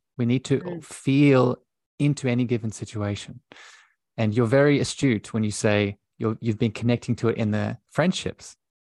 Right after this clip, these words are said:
Speaker 1: But I just, I wanna give you some love, Jessica. It's only a matter of time until that happens in romantic partnerships, because the way that I describe the heart is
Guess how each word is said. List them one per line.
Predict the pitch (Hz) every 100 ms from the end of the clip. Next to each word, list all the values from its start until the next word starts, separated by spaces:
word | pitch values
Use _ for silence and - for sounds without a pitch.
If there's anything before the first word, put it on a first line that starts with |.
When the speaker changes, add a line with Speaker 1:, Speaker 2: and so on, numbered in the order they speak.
| _ _ -
Speaker 1:
But | 107 - _ _ _ _
I | -
just, | 107 113 -
I | 117
wanna | 110 107
give | 107
you | 113
some | 107 107
love, | 113 139
Jessica. | - 95 - 104 101
It's | - -
only | 120 123
a |
matter | 113 110
of | 104
time | - 123 135 117 101 - - _ _ _ _
until | - 101 113 107 101 - _ _ _
that | 117
happens | 101 113 107 101
in | 104
romantic | 104 110 127 -
partnerships, | 107 101 - - 107 -
because | 101 117 107 107 - _ _ _ _ _ _ _ _ _ _ _ -
the | -
way | 127 139
that | 139
I | 123
describe | 113 - 113
the | 101
heart | 95 123 113 104 - - _ _ _ _ _ -
is | 110 101